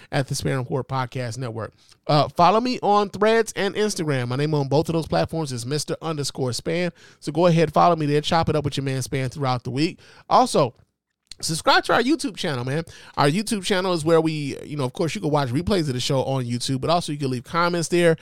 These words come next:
Uh, you can vote our shows up on YouTube, man, and we appreciate everybody who goes about the business of doing that, man, real talk.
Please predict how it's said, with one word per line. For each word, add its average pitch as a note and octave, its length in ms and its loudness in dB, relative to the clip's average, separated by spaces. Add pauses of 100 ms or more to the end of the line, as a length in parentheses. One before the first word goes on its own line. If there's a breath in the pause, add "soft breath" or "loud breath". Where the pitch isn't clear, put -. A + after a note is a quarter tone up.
(240 loud breath)
Uh, C#3+ 300 2
you C#3 80 -8
can C3+ 160 -4
vote D#3 260 2
our C#3 200 2
shows D3 420 0
up A#3 220 2 (300 loud breath)
on F#3 240 2
YouTube, G3 420 -4
man, F3+ 180 0
and D#3 80 2
we D#3 80 2
appreciate E3 400 0
everybody D#3 300 4
who D3 100 4
goes D#3 200 2
about D3 180 2
the C#3 80 2
business C#3+ 240 0
of C3 80 0
doing C#3 220 4
that, D3 200 0
man, C3 220 -2
real C#3 160 0
talk. F3+ 320 2